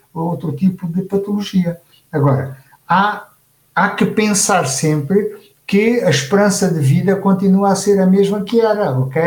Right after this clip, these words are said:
Ok? O homem, oitenta e quatro anos, e a mulher, mais quatro. E o meu pai até, isto é só para aliviar um bocadinho a tensão, dizia, "E tu sabes porquê que as mulheres duram mais tempo?" "Não,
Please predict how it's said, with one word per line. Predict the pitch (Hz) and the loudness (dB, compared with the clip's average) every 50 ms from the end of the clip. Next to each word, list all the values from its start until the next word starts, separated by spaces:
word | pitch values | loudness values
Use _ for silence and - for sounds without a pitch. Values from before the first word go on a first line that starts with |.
| 180 - | 0 0
Ok? | 151 156 175 160 - 175 190 202 196 - - - - - - | -2 -2 -2 -2 -2 -2 -2 -2 -2 -6 -14 -20 -20 -16 -8
O | - 151 | -4 0
homem, | 160 190 196 185 175 151 143 139 135 135 - | 2 2 2 2 2 2 0 0 0 0 2
oitenta | 156 151 147 - 160 151 131 165 | 0 0 0 0 -2 -4 -2 -2
e | 160 156 | -4 -2
quatro | - 180 175 175 175 190 185 190 202 | 0 0 0 0 0 0 2 2 2
anos, | 214 214 220 202 190 | 2 0 -2 -2 0
e | 226 | 0
a | 226 | -2
mulher, | 220 214 214 214 214 220 226 240 247 214 | 0 0 0 2 2 2 2 0 0 0
mais | 190 196 214 233 233 - | 0 0 0 0 -2 -4
quatro. | - - 233 214 196 - - 196 - - _ _ _ _ _ _ - | -2 0 0 0 0 -4 -8 -12 -14 -16 _ _ _ _ _ _ -6
E | 147 139 156 | -2 -2 2
o | |
meu | 165 170 170 - | 2 2 0 2
pai | - 175 160 156 151 143 | 0 0 0 2 2 2
até, | 135 135 135 156 156 170 175 170 | 0 0 2 2 2 2 2 0
isto | 143 131 - - 139 | 0 -2 -2 -2 -4
é | 131 | -4
só | - - 170 151 135 | -2 -2 -2 -2 -2
para | 143 147 143 | 0 0 0
aliviar | 151 151 151 139 127 135 139 135 | 2 2 0 0 2 2 2 2
um | 135 135 131 | 4 2 2
bocadinho | 131 131 113 113 117 123 131 | 0 -2 -4 -4 -4 -4 -4
a | |
tensão, | 135 151 156 160 - - 165 165 180 190 - - | -4 -4 -4 -4 -4 -2 -2 0 0 -2 -4 -6
dizia, | 151 147 170 185 165 175 175 151 131 | -8 -6 -6 -4 -4 -2 0 0 0
"E | 131 131 | 0 0
tu | - - | -2 -4
sabes | - - 202 202 - - - | -4 -2 -2 -2 -4 -6 -8
porquê | - 190 - - 196 - | -8 -8 -4 -2 -4 -4
que | - 156 147 | -2 -2 -2
as | 135 127 | 0 0
mulheres | 135 151 160 170 165 147 - - - | -2 -2 0 0 0 0 -2 -4 -10
duram | - - 175 170 160 147 | -10 -10 -6 -4 -4 -2
mais | 139 135 135 131 - | -2 -2 -2 -2 -4
tempo?" | - 151 139 135 135 - - _ _ _ _ _ - - - - - - 196 | -6 -6 -6 -6 -6 -8 -14 _ _ _ _ _ -20 -16 -14 -12 -8 -2 0
"Não, | 196 196 196 196 196 | 0 0 0 -2 -4